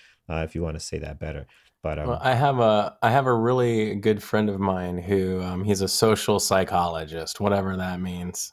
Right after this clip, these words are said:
Speaker 2: Uh,
Speaker 1: Mm-hmm.
Speaker 2: but he, uh, he talks a little bit about people and their illicit fears and greeds and, and how this stuff goes. And he says most people,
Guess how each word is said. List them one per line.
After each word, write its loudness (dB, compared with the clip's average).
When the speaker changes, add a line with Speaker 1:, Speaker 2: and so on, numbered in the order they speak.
Speaker 2:
Uh, 0
Speaker 1:
Mm-hmm. -2
Speaker 2:
but 2
he, 6
uh, 6
he 2
talks 2
a 0
little 2
bit 0
about -2
people 0
and -2
their 0
illicit 0
fears 2
and 2
greeds 0
and, 0
and 4
how 6
this 2
stuff 2
goes. 6
And 6
he 6
says 4
most 4
people, 0